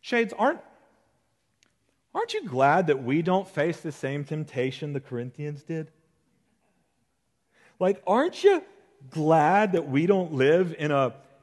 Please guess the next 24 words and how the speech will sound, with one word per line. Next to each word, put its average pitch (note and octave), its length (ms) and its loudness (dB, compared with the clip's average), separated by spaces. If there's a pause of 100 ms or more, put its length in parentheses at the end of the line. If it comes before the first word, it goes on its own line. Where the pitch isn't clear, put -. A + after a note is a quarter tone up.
(100)
in C3+ 80 -4
a C3+ 80 0
culture E3 800 0
like C3 480 0
theirs D3+ 460 2
where C#3 140 -2
people D3 480 -4
literally E3+ 440 2
make D#3 240 -2
a C#3+ 40 0
living C#3+ 520 -4 (600)
entertainingly E3+ 840 0
hawking F3 720 -2
their E3 160 6
life C#3+ 400 0
philosophy D3+ 720 0
to - 160 -4
others D3+ 460 2
as B2+ 80 -4
a B2+ 40 0
means C#3 340 -4
of C#3 100 -8
social E3 500 2
advancement? G#3 580 -6